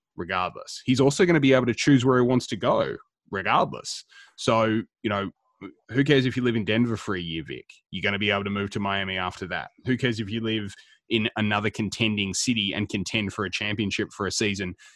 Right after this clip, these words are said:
if you wanna live in Miami after a year? Maybe you win a ring. Maybe you do what Kawhi did and you win a ring there. Not to say that he's on the same level, but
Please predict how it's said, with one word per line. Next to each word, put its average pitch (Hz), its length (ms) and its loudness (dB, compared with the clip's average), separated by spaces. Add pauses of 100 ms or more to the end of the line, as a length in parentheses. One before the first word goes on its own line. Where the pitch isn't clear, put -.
if - 140 -8
you 107 80 -2
wanna 110 160 -2
live 104 160 -2
in 101 80 -2
Miami 98 400 -2
after 98 320 -4
a 98 40 -6
year? 110 220 0 (220)
Maybe 190 220 2
you 196 100 4
win 147 160 6
a 117 40 4
ring. 131 520 2
Maybe 135 200 2
you 135 80 6
do 127 140 4
what 120 160 0
Kawhi 123 360 4
did 85 240 -2 (120)
and 101 240 -2
you 101 140 -4
win 104 160 -4
a 95 60 -6
ring 120 260 2
there. 90 180 -2
Not 110 200 -6 (280)
to 110 100 -4
say 95 220 -4
that 92 120 -6
he's 95 120 -8
on 92 120 -6
the 90 60 -10
same 90 300 -10
level, 131 320 0
but 98 140 -8